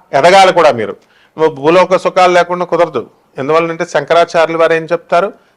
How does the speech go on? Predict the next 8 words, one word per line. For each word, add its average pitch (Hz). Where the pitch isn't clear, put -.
"బ్రహ్మ 139
సత్యం 208
జగత్ 220
మిథ్య" 202
అన్నారు. 151
ఈ 135
జగత్తు 143
మిథ్య, 143